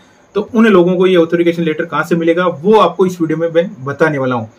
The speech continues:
ये video आपके लिए बहुत ज़्यादा important होने वाला है, तो video को लास्ट तक देखना है time निकाल के, तभी आपको सारी जानकारी मिल पाएगी।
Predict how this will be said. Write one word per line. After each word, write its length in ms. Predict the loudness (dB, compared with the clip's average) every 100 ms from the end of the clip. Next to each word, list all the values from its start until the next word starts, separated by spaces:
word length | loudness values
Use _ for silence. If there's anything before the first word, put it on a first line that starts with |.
| _ _ 0
ये 120 | 2
video 280 | 4 2 2
आपके 240 | 2 -2
लिए 260 | -2 -2 -2
बहुत 260 | 0 0
ज़्यादा 200 | 2 0
important 320 | 0 0 2
होने 120 | 0 2
वाला 140 | 2
है, 100 | 2
तो 80 | -2
video 300 | -4 2 2
को 60 |
लास्ट 300 | 2 -2 -2
तक 80 | -4
देखना 300 | -2 -2 -2
है 60 | -2
time 200 | -4 -4
निकाल 280 | -2 -2 -2
के, 180 | -6 -8 _ 0
तभी 180 | 2 4
आपको 240 | 2 0 -4
सारी 220 | -4 -4
जानकारी 340 | -4 -2 -2
मिल 140 | -2 0
पाएगी। 400 | 0 0 -4